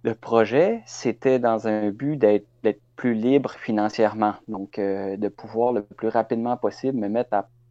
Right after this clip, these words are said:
profiter de mon temps, prendre, euh, si on veut, prendre ma retraite le plus jeune possible. Et, euh, ben, j'ai travaillé fort dans cette direction-là jusqu'à l'âge de vingt-cinq ans où je me suis rendu compte que, ben, j'étais en train de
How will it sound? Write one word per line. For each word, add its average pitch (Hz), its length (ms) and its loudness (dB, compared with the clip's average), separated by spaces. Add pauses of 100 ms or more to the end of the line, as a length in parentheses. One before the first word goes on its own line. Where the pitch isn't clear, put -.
(140)
profiter - 400 -4
de 127 60 0
mon 107 180 0
temps, 98 240 -6 (120)
prendre, 110 320 -4
euh, 104 180 -2
si - 140 -12
on 101 80 -4
veut, 113 120 -2
prendre 123 340 -4
ma 110 180 0
retraite 104 340 -2 (320)
le 104 100 -2
plus 107 200 -6
jeune 127 260 2
possible. 139 480 -2 (420)
Et, 101 280 0
euh, 98 260 -2
ben, 98 180 2
j'ai 98 120 -6
travaillé 101 360 -2
fort 127 240 0
dans 104 140 -6
cette 110 180 -16
direction-là 107 960 -4
jusqu'à 113 400 -4
l'âge 120 240 0
de 113 80 4
vingt-cinq 101 460 -4
ans 127 80 -4
où 127 160 -6
je - 80 -8
me 95 80 -4
suis - 140 -6
rendu - 240 -8
compte 131 280 -2
que, 101 240 0
ben, 101 160 0
j'étais 101 280 -4
en 107 140 0 (120)
train 123 360 -6
de 98 300 -4